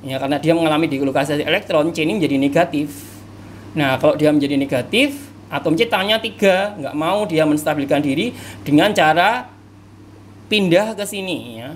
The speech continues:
Lone pair elektron atau muatan negatif itu pindah ke antara C dengan C, sehingga terbentuk ikatan rangkap ena ini.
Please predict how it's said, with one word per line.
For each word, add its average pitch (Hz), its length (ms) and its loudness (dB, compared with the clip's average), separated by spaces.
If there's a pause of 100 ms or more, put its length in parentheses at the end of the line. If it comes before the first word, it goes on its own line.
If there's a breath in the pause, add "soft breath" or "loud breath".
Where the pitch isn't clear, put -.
(120)
Lone 156 240 -2
pair 160 160 0
elektron 160 320 0
atau 170 200 0
muatan 165 320 2
negatif 139 360 -2
itu 208 80 0
pindah 151 360 0
ke 143 280 2 (160)
antara 139 520 4
C 156 160 2
dengan 139 400 0
C, 196 280 2 (240 loud breath)
sehingga 165 280 4
terbentuk 160 360 -2
ikatan 147 360 0
rangkap 147 440 0
ena 151 400 0
ini. 113 280 -8